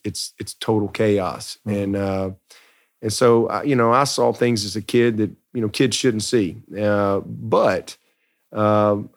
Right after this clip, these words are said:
Speaker 1: as I look back on my life now, uh, especially as I got into coaching,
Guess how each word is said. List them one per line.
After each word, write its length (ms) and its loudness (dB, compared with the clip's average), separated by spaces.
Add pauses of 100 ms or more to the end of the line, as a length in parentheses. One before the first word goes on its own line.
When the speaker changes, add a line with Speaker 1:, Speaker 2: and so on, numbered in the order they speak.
(320)
Speaker 1:
as 180 2
I 120 4
look 220 4
back 260 0
on 100 -4
my 100 -2
life 320 -4
now, 440 -6 (840)
uh, 460 -6 (480)
especially 480 -2
as 140 -2
I 140 0
got 260 -2
into 160 -6
coaching, 680 -6